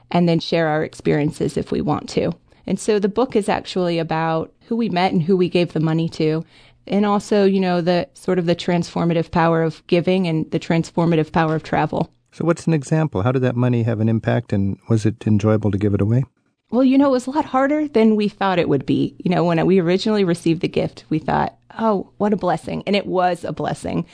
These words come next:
Speaker 1: But some things that we didn't anticipate were that, you know, we didn't speak the language of most of the people that we were giving the money away to. So we thought, you know, "How do we explain this, uh,
Speaker 2: Hmm.
Speaker 1: you know, that we're just giving the money?" And,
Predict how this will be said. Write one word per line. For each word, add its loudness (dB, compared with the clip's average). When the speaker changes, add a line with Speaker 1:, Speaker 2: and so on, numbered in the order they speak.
Speaker 1:
But -2
some -4
things 0
that 0
we 0
didn't 4
anticipate -2
were -4
that, -2
you 0
know, 2
we 0
didn't 0
speak -4
the 0
language 0
of -2
most -2
of -6
the 0
people -2
that 0
we 0
were 0
giving -2
the 0
money 2
away -2
to. -2
So -2
we 0
thought, -2
you -4
know, 0
"How -2
do -2
we 0
explain -2
this, -4
uh, 0
Speaker 2:
Hmm. -14
Speaker 1:
you -2
know, 0
that 2
we're 0
just -8
giving -2
the 0
money?" 2
And, -2